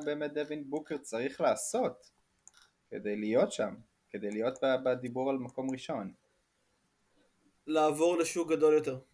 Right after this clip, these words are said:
Speaker 1: ל-, לעזוב את
Speaker 2: אם הוא היה
Speaker 1: פיניקס,
Speaker 2: עושה את זה
Speaker 1: כאילו, לא
Speaker 2: בלוס אנג'לס או בסן פרנסיסקו, הוא היה לדעתי פייבוריט לפרס.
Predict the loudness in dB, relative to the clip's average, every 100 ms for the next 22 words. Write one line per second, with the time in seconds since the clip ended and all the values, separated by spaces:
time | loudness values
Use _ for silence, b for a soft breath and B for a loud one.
0 | -6 -2 2 4 4 2 4 4 6 6
1 | 4 2 2 4 4 4 0 0 4 4
2 | 4 -2 -2 -4 -6 -4 -2 0 4 4
3 | 4 0 0 -2 -6 -2 -2 0 -2 -2
4 | -4 -8 -8 -10